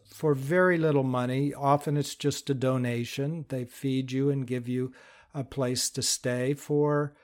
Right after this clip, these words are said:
usually a limited amount of time, but you can get a taste of what they're doing in their spirituality. India has been interested in spirituality for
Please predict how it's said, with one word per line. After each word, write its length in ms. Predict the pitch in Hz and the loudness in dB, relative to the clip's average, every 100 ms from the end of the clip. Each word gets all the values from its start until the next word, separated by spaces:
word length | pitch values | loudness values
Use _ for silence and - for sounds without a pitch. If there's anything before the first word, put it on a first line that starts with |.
| _ _ _ _ - | _ _ _ _ -2
usually 480 | 294 311 - 170 143 | 0 2 0 2 2
a 80 | 123 | 2
limited 540 | 123 131 127 123 120 | 0 -2 -2 -2 -4
amount 360 | 117 120 120 117 | -4 -4 -4 -6
of 140 | - | -8
time, 460 | 123 113 131 202 240 | -8 -6 -6 -6 -6
but 220 | 208 - | -8 -6
you 100 | 196 | -6
can 160 | 190 175 | -4 -2
get 200 | 151 139 | -2 -2
a 80 | |
taste 640 | 127 - 131 131 - - - - | -4 -4 -2 -2 -4 -6 -10 -4
of 360 | 131 127 120 | -2 -2 -4
what 440 | 123 131 131 131 _ | -6 -4 -4 -4 _
they're 320 | 139 151 262 190 | -2 2 2 2
doing 480 | 120 110 117 131 - - - _ _ _ - | -2 -2 -2 -6 -10 -20 -20 _ _ _ -6
in 720 | 160 147 147 143 143 147 143 | 0 2 4 2 2 -2 -4
their 260 | 143 202 214 | 2 4 4
spirituality. 1120 | - - 135 123 - 120 107 98 90 - - _ _ _ _ _ _ _ _ _ _ _ _ _ - | 2 2 2 2 -2 -4 -6 -10 -12 -16 -20 _ _ _ _ _ _ _ _ _ _ _ _ _ -6
India 500 | 180 208 233 226 190 | -4 -2 0 2 0
has 320 | 185 165 - | -2 -4 -2
been 200 | 151 151 | -2 0
interested 600 | 151 151 156 - - 139 | -2 -4 -4 -4 -2 -2
in 140 | 131 | -2
spirituality 1300 | 127 - 143 143 139 135 131 131 135 131 131 123 123 | -4 0 2 2 0 -4 -6 -4 -4 -4 -6 -6 -8
for 760 | 120 - 135 131 127 127 120 | -10 -12 -6 -6 -4 -6 -8